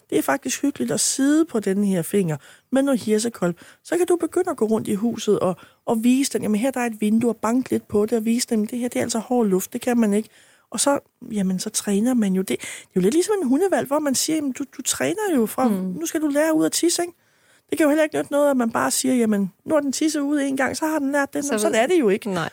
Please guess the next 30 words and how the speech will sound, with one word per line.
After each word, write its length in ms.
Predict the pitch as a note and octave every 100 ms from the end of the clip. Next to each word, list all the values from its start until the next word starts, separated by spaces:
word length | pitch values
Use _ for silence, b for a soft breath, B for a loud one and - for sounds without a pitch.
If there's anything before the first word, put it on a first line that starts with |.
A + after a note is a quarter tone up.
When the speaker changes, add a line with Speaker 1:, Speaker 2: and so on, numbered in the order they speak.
| E3
Speaker 1:
Så, 360 | - - A3+ A3 b b b -
så 100 | C#4+
det 60 |
er 40 | C#4+
tålmodighed, 560 | D#4+ D#4 F4+ F4+ C#4+
Speaker 2:
Tålmodighed. 300 | - A#3 A3
Speaker 1:
tålmodighed, 260 | G#3+ C4+ B3
tålmodighed. 460 | - C4 E3+ D3 C#3+
Speaker 2:
Og 60 | -
Speaker 1:
Ja. 60 |
Speaker 2:
stille 420 | A3+ C#4+ C4+ B3+ A3+
og 80 | G3
roligt 320 | E3 F3 F#3
arbejde 300 | - F3 G#3+
det 140 | C4+ -
Speaker 1:
Altid. 200 | F3 F#3+
Speaker 2:
frem. 80 | -
Speaker 1:
Ja, 140 | B3
ja, 200 | B3+ F#3+
og 140 | D#3+ B3
ikke 140 | C#4+
tro, 320 | - - B3 G#3
at, 180 | G#3+ G3+
"Nå, 80 |
men 80 | G3+
nu 100 | A3+
kan 200 | B3 A#3+
jeg 300 | F#3+ F#3+ G#3 - b b b b b b b b b b _
bare 320 | F#3+ F3+ F3+ F#3
lige 380 | E3+ D#3 D#3+